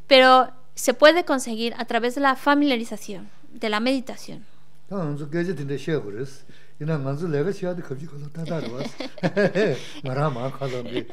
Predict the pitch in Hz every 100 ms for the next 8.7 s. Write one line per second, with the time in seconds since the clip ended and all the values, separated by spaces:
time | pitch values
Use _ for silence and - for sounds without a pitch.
0 | - - 151 156 120 131 - 135 127 117
1 | 123 156 139 143 - - 127 117 117 113
2 | 139 - - - - - 285 285 262 262
3 | 269 302 262 196 240 294 302 - - 254
4 | 262 262 254 302 370 359 320 294 302 311
5 | 285 262 285 330 330 254 254 233 226 226
6 | 226 - - 349 - 285 - 240 220 220
7 | 240 214 277 311 285 247 226 220 220 269
8 | 320 339 240 202 - 185 -